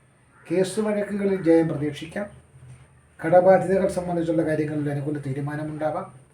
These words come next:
അതുപോലെ തന്നെ തൊഴിൽപരമായിട്ട് ചില പ്രതിസന്ധികളെ നേരിടേണ്ടി വന്നേക്കാം. സ്ഥാനപ്രഭ്രംശമോ സ്ഥലം മാറ്റമോ പ്രതീക്ഷിക്കാവുന്നതാണ്. ഏതെങ്കിലും തരത്തിലുള്ള അധികാരമുണ്ടെങ്കിൽ ആ അധികാരത്തിൽ നിന്നൊക്കെ അല്പം മാറി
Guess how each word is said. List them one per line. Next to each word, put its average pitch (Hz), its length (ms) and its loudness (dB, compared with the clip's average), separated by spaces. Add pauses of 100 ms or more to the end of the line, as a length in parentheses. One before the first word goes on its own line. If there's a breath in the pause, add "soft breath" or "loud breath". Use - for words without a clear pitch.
(420 soft breath)
അതുപോലെ 165 340 0
തന്നെ 165 240 -4
തൊഴിൽപരമായിട്ട് 185 800 2
ചില 165 160 0
പ്രതിസന്ധികളെ 151 640 -4
നേരിടേണ്ടി 143 420 -6
വന്നേക്കാം. 151 380 -10 (560 soft breath)
സ്ഥാനപ്രഭ്രംശമോ 170 1200 -2
സ്ഥലം 151 300 -2
മാറ്റമോ 165 340 -4
പ്രതീക്ഷിക്കാവുന്നതാണ്. 147 960 -6 (640 soft breath)
ഏതെങ്കിലും 185 420 0
തരത്തിലുള്ള 165 420 0
അധികാരമുണ്ടെങ്കിൽ 156 720 -2
ആ - 80 -6
അധികാരത്തിൽ 170 640 -4
നിന്നൊക്കെ 147 360 -8 (400 loud breath)
അല്പം 156 260 -2 (100)
മാറി 175 240 0